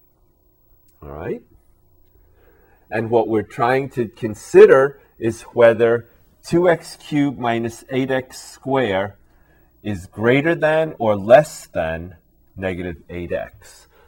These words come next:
So let's see. To pick a number in each of the three regions. Now we have this region, this region, and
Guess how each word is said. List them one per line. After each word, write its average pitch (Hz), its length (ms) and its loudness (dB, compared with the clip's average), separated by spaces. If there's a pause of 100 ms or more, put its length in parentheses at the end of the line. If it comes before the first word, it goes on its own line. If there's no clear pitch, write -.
(120)
So - 180 -8
let's 90 280 -8
see. - 440 -16 (560)
To 143 140 -2
pick - 300 -4
a 165 60 -2
number 127 560 -2
in 110 360 -6 (580)
each 202 380 -6
of 127 180 -4
the 135 100 -4
three 123 760 -8 (240)
regions. 113 560 -8
Now 78 180 -14
we 80 140 -14
have 78 320 -14
this 131 280 -12
region, 175 540 -8 (800)
this 113 400 -10
region, 101 600 -14 (1300)
and 92 440 -12